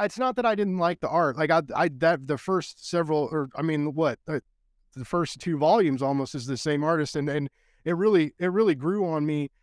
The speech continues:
Uh, and now I'm, I am also enjoying the new artists you're bringing in. Like everybody's, everybody's firing on all cylinders. Everybody's doing a great job. But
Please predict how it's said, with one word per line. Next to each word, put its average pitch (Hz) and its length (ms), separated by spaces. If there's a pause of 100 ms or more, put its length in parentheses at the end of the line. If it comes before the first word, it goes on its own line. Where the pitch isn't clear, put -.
(160)
Uh, 160 260
and 180 140
now 208 180
I'm, 185 300
I 170 160
am 190 260
also 180 380
enjoying 160 400
the 147 80
new 170 200
artists 143 380
you're 139 80
bringing 143 260
in. 139 140
Like 139 180
everybody's, 185 540 (340)
everybody's 226 380
firing 196 380
on 165 160
all 156 160
cylinders. 160 420
Everybody's 156 320
doing 147 160
a 127 60
great 143 200
job. 127 320
But 139 160